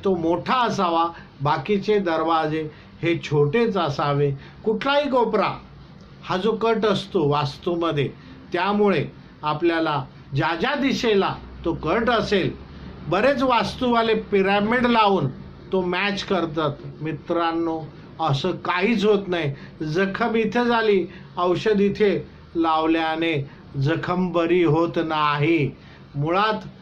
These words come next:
ज्या चुका आहेत त्या सुधारण्याची पण एक पद्धत वास्तुशास्त्रामध्ये आहे.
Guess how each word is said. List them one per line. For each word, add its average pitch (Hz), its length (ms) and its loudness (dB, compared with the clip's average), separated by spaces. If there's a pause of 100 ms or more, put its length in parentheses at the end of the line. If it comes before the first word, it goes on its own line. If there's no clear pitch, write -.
(320)
ज्या 165 240 -2
चुका 160 400 -6
आहेत 170 240 -2 (500)
त्या 160 200 -2
सुधारण्याची 185 840 0
पण 240 340 0
एक 190 220 0 (560)
पद्धत 180 460 0 (380)
वास्तुशास्त्रामध्ये 180 1600 0 (140)
आहे. 156 540 0